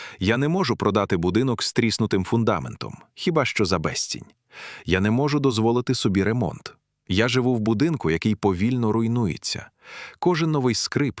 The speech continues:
кожна нова тріщинка змушує мене здригатися. Ока більше немає. Джуліан давно поїхав і, напевно, вже знайшов нове місце для свого мистецтва. Він живе своїм життям, не обтяжений наслідками.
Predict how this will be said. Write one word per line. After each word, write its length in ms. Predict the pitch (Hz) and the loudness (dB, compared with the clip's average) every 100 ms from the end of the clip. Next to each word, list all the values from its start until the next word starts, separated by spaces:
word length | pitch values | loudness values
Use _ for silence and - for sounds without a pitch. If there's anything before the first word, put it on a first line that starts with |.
| - | -4
кожна 340 | 110 104 98 | 0 2 2
нова 200 | 98 92 | 2 0
тріщинка 680 | 82 107 131 - 76 71 69 | 2 0 0 -2 -4 -4 -4
змушує 480 | 69 98 131 - 123 | -2 0 0 0 0
мене 320 | 113 104 98 - | 2 0 0 -2
здригатися. 920 | 85 90 87 78 - - - - - _ _ _ _ _ _ _ - | -2 0 0 -2 -4 -6 -6 -6 -12 _ _ _ _ _ _ _ 0
Ока 380 | 113 175 - 180 | 0 2 0 0
більше 380 | 120 101 - 98 | 2 2 2 2
немає. 520 | 87 69 50 - - _ - | 0 -2 -6 -12 -20 _ -6
Джуліан 500 | 90 143 196 185 170 | 0 2 2 2 2
давно 320 | 147 147 139 | 2 2 2
поїхав 560 | 117 110 170 - 78 69 | 2 2 0 0 -2 -2
і, 100 | 90 | 0
напевно, 440 | 101 107 190 185 156 | 0 0 0 0 0
вже 160 | 147 | 0
знайшов 460 | 131 131 - 160 147 | 0 0 0 0 2
нове 220 | 139 131 | 2 4
місце 400 | 117 139 - 139 | 4 0 0 0
для 180 | 110 101 | 2 0
свого 420 | - 92 92 87 - | 2 0 0 -2 -2
мистецтва. 880 | 95 98 - 95 - - - - - _ _ - - - - | -2 -2 -2 -2 -4 -6 -8 -10 -14 _ _ -20 -18 -16 -6
Він 260 | 87 143 190 | 0 0 2
живе 260 | 175 170 | 2 0
своїм 400 | 156 147 143 113 | 0 0 2 2
життям, 500 | 92 90 - 127 151 - | 0 0 0 0 -2 -2
не 160 | 147 143 | 0 0
обтяжений 580 | - 113 107 101 95 | 2 2 2 2 2
наслідками. 720 | 87 87 - 57 - - - | 2 0 0 -4 -8 -10 -12